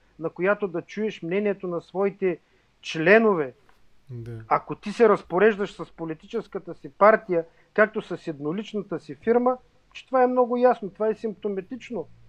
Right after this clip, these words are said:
Speaker 1: Начина, по който се оттегля Манев и я дава на другия да я управлява и казва: „Ето, аз днеска се оттеглям, от утре той ще управлява.“ Абе, как се решават тези неща? Разбираш ли колко, нали,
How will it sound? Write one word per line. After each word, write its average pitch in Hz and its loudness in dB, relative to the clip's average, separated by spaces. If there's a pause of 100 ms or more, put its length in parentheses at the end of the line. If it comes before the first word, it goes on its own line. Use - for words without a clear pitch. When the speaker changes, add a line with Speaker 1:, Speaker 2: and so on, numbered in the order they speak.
(180)
Speaker 1:
Начина, 226 2
по - -10
който 233 0
се - -6
оттегля 254 0
Манев 180 0 (800)
и 190 -4
я 170 0
дава 190 4 (280)
на 156 -12
другия 214 -8
да 180 -12
я 180 -8
управлява 170 -8
и 156 -14
казва: 202 -8
„Ето, 226 -12 (680)
аз 254 -2
днеска 247 -10
се 214 -12
оттеглям, 226 -10
от 160 -14
утре 247 -10 (160)
той 240 -2
ще 202 -12
управлява.“ 160 -12 (460)
Абе, 131 -14 (260)
как 139 -8
се 208 -6
решават 240 2
тези 208 -6
неща? 165 -8 (920)
Разбираш 202 -8
ли 277 -6
колко, 262 -4 (340)
нали, 202 -6